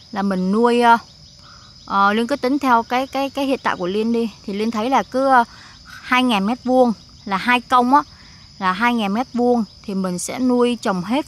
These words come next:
full thì mình mới nuôi được có bốn con bò thôi các bạn. Các bạn thấy con bò nó ăn quá nhiều cỏ, nó ăn rất nhiều, ăn kinh khủng lắm. Đấy, thì, ờ,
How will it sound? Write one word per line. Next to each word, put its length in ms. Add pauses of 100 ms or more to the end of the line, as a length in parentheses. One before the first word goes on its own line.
full 300
thì 100
mình 600
mới 140
nuôi 180
được 160
có 100
bốn 260
con 160
bò 220
thôi 220
các 60
bạn. 200 (520)
Các 80
bạn 180
thấy 120
con 160
bò 160
nó 100
ăn 120
quá 260
nhiều 200
cỏ, 300
nó 80
ăn 140
rất 200
nhiều, 200
ăn 180
kinh 240
khủng 240
lắm. 280 (1080)
Đấy, 240 (480)
thì, 200
ờ, 200